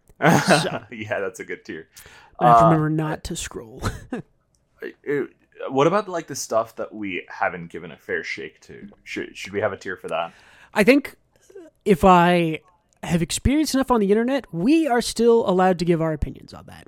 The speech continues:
Speaker 1: It doesn't matter. We,
Speaker 2: Okay,
Speaker 1: we can
Speaker 2: okay,
Speaker 1: say,
Speaker 2: fair enough.
Speaker 1: "Have a Reddit seems like a blank." You still have to,
Speaker 2: Okay,
Speaker 1: 'cause that,
Speaker 2: yeah.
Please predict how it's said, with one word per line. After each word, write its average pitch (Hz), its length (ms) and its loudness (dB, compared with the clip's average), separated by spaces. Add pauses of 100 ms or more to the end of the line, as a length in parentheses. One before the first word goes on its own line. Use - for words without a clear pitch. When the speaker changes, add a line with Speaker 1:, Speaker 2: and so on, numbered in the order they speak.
(140)
Speaker 1:
It 180 160 -2
doesn't 196 220 4
matter. 311 180 2
We, 156 80 8
Speaker 2:
Okay, - 240 2
Speaker 1:
we 202 100 2
can 214 140 4
Speaker 2:
okay, - 80 -2
Speaker 1:
say, 220 180 6
Speaker 2:
fair 90 80 0
enough. 85 160 -8
Speaker 1:
"Have 208 160 2
a 202 80 8
Reddit 208 380 4
seems 233 400 -2
like 170 240 -4
a 240 500 -4
blank." 262 380 -10 (340)
You 196 160 -2
still 226 220 6
have 196 120 6
to, 190 120 6
Speaker 2:
Okay, 262 140 6
Speaker 1:
'cause 196 100 6
that, 262 200 6
Speaker 2:
yeah. 180 100 -12